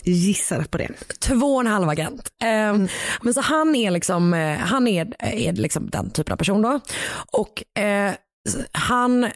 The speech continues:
Speaker 2: var liksom helt inställd på att det här skulle vara en härlig festkväll i goda vänners lag. Så till den milda grad att han packade med sig sin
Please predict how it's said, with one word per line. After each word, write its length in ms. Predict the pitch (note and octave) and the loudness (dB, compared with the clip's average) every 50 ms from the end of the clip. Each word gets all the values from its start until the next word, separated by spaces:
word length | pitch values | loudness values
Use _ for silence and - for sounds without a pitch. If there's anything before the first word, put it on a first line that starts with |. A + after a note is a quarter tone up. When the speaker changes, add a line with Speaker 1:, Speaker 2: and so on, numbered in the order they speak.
| - - | -8 -2
Speaker 2:
var 320 | - A3+ G#3 A3+ A3 G#3 G3 | 0 2 2 4 2 2 2
liksom 220 | F#3+ - - F3 | 0 2 2 2
helt 380 | E3+ E3 B3 B3+ A#3 G#3 - - | 2 2 2 2 2 0 2 2
inställd 440 | F#3 F3 D3 - - D3 F#2+ - - | 2 2 2 0 -2 -2 -2 -2 -2
på 160 | - - F#2 | -2 -2 -2
att 100 | - - | -2 -2
det 80 | - | -2
här 60 | E3 D#3+ | -2 -2
skulle 180 | - - D3+ | -2 -2 -2
vara 100 | D3+ D3 | -2 0
en 60 | D3 | 0
härlig 800 | E3+ F3 F3+ A3 A#3+ G#3+ G3 F#3 E3+ E3 F3 F3 F3 D#3+ E3+ - - - | 0 0 0 0 0 2 2 2 2 2 2 2 2 0 -2 -4 -4 -6
festkväll 640 | - - F#3+ - - - - - - D#3 - - G2+ - - - - - - - - - | -4 -4 -2 -2 -2 -4 -6 -6 -6 -6 -4 -4 -4 -4 -6 -8 -8 -8 -10 -8 -4 0
i 280 | F#3+ F#3+ E3+ E3 D#3+ D3+ - - | 2 2 4 2 2 0 -4 -8
goda 480 | C#3+ D3+ E3 G3 G#3+ F3+ D#3 D3+ D#3 | -6 -2 0 2 2 2 2 0 0
vänners 300 | D3+ D#3+ C#3+ C#3+ C#3+ C#3 | 0 0 0 0 0 0
lag. 260 | D#3+ D3 G2 A2+ - - - - - | 0 0 -2 -2 -4 -6 -14 -16 -10
Så 280 | - - - - A#3+ A3+ | -6 -4 -2 0 0 0
till 140 | A3 - A3+ | 0 0 0
den 80 | A3 G#3+ | 2 2
milda 240 | A3 F#3+ D#3 C#3+ C#3 | 2 2 2 0 0
grad 280 | D3 D3+ - G2 - - | 0 -2 -2 -2 -4 -4
att 140 | - E3+ - | -6 -2 0
han 140 | D3 C#3+ C#3 | 0 0 -2
packade 460 | - - - F3+ - - F3 E3 E3+ | -2 -2 -4 -4 -4 -4 -4 -2 0
med 200 | D3+ C3+ C#3 C#3 | 0 0 -2 -2
sig 280 | - D3 B2+ B2+ E2+ | 0 0 0 0 0
sin 420 | - - - D3+ - - - - | -2 -2 -2 -2 -2 -2 -2 -4